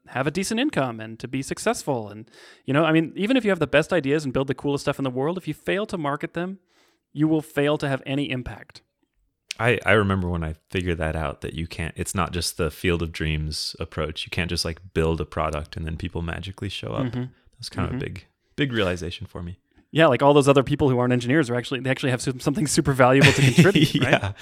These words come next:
Speaker 2: Yeah. I, I wonder if that's a common arc that people follow where
Speaker 1: Oh, I think
Speaker 2: they,
Speaker 1: it
Speaker 2: they're
Speaker 1: is.
Speaker 2: just so arrogant 'cause they
Speaker 1: Oh.
Speaker 2: can build stuff and do the real work. 'Cause th-, this was totally me. Like,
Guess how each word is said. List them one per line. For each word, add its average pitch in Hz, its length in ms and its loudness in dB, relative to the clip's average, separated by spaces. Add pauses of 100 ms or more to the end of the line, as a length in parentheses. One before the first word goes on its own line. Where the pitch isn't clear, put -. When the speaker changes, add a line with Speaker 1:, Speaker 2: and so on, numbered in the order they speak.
(320)
Speaker 2:
Yeah. 117 180 8
I, 107 100 6 (520)
I 110 80 4
wonder 135 200 6
if 120 80 4
that's 117 220 6
a 98 80 4
common 92 640 0 (120)
arc 85 320 0
that - 120 -8
people 87 300 -4
follow 80 380 0
where 78 300 -2
Speaker 1:
Oh, 120 260 6
I 113 160 -2
think 92 180 0
Speaker 2:
they, 101 60 -2
Speaker 1:
it - 20 0
Speaker 2:
they're 87 160 4
Speaker 1:
is. 78 80 -4
Speaker 2:
just - 420 -8
so 101 300 2
arrogant 85 500 2
'cause 82 200 -4
they 104 80 2
Speaker 1:
Oh. 127 320 8
Speaker 2:
can 101 100 -20
build 87 240 -2
stuff 82 340 -4
and 87 120 -2
do 98 120 -2
the 82 140 -4
real 85 240 0
work. - 280 -6
'Cause 107 180 -2
th-, 131 180 4
this 107 140 0
was 95 100 -2
totally 85 340 0
me. 78 300 -6
Like, 76 340 -8